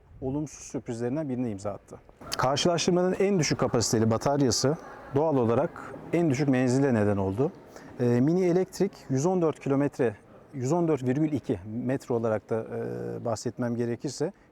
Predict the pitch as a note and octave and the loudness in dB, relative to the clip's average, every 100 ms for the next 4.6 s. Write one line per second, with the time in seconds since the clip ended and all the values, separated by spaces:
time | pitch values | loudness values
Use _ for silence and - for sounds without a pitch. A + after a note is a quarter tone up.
0 | - B2 E3+ F3+ D3+ C#3 - - A#2+ A#2 | -12 -6 -4 -4 -4 -6 -10 -16 -10 -8
1 | A2+ - E3 - E3+ C3 B2 - B2+ - | -8 -8 -10 -4 -2 -2 -4 -4 -8 -6
2 | B2+ - - B2+ B2 C3+ B2+ G2+ F#2+ F#2 | -8 -8 -8 -6 -4 -4 -4 -4 -8 -8
3 | - D#3+ - - - - - - B2 B2+ | -6 -6 -8 -20 -20 -20 -18 -6 -4 -2
4 | - C3+ E3 E3 E3+ G3+ | -4 -4 -2 -2 -2 -4